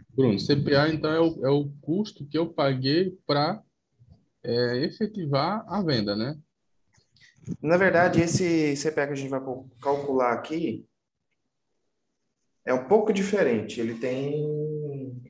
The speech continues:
Speaker 2: é, envolve você saber quanto você ganha por venda e envolve saber a taxa de conversão de boletos. Então, são dois dados que você precisa ter.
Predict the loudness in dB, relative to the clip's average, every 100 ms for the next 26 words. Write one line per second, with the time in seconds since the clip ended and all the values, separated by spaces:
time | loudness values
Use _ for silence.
0 | _ -10 -10 -8 -6 0 6 8 6 4
1 | -2 -2 0 -2 0 0 0 0 0 -2
2 | -4 -4 -4 -2 -2 -2 0 0 0 -2
3 | 2 0 0 -4 -2 -4 -2 -4 -4 -10
4 | -6 -4 -2 -4 -8 -6 -6 -6 -8 -12
5 | -10 -6 -2 2 4 4 6 4 4 0
6 | -2 -2 -4 -8 -12 -8 -8 -8 -14